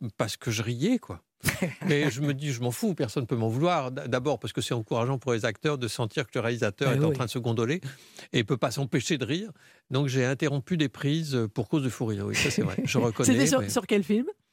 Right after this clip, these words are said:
Speaker 1: Bah, c'est-à-dire que sur Les Bronzés, euh, font du ski, j'ai, j'ai eu beaucoup, beaucoup de mal dans la scène avec les Savoyards quand ils mangent la fougne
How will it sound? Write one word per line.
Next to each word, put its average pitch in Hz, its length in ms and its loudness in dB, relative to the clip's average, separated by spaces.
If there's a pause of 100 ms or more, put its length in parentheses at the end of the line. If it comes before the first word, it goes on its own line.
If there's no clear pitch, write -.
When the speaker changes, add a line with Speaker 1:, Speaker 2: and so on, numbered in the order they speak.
(320)
Speaker 1:
Bah, 160 140 0
c'est-à-dire - 200 -4
que 190 80 0
sur 180 260 2
Les 160 120 4
Bronzés, 151 960 2
euh, 135 360 2
font 156 180 0
du 147 100 0
ski, 185 480 -2
j'ai, 139 220 0
j'ai 143 140 0
eu 135 140 2
beaucoup, 175 540 0
beaucoup 180 280 -2
de 156 80 2
mal 156 540 0 (500)
dans 147 300 -2
la 139 120 2
scène 151 580 -2
avec 131 500 -2
les 117 260 0
Savoyards 123 680 0
quand - 280 -4
ils 127 120 0
mangent 123 280 0
la 110 180 2
fougne 117 480 0